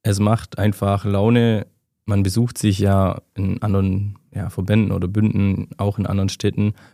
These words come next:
Bei uns ist es halt oft gekoppelt dann mit irgendwelchen sportlichen Aktivitäten.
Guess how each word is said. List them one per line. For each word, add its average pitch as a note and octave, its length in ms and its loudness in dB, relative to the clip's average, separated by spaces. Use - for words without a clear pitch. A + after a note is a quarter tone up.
Bei G2+ 100 -2
uns C#3 220 4
ist A#2+ 100 4
es A#2 160 -2
halt G#2 160 4
oft - 260 -2
gekoppelt G2 580 0
dann F#2+ 180 2
mit F2+ 140 -2
irgendwelchen F#2 500 -2
sportlichen G2 500 -2
Aktivitäten. F#2+ 840 -2